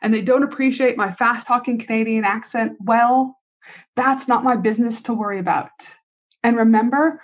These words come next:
what your community think of you is not your business either. Keep kicking ass.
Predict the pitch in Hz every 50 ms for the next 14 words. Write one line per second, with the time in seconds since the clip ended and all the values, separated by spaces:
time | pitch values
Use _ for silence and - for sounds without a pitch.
0 | - - - - - _ _ - 247 247 247 - - _ - 220 220 269 311 339
1 | 311 311 - 247 226 220 208 208 196 185 196 196 190 180 180 - _ _ - 220
2 | 214 208 - 208 185 196 202 185 185 185 185 180 _ _ - 214 202 175 202 220
3 | 226 233 262 254 - - - - - _ _ _ _ _ _ - 220 254 262 254
4 | 254 220 202 185 185 175 185 180 180 - - - 220 220 208 175 180 156 - 180
5 | 185 _ _ _ _ _ _ _ _ _ _ _ - - - 311 311 302 311 -
6 | - _ _ _ _ - - 269 254 254 254 247 240 226 226 - 226 214 208 196
7 | - - - - -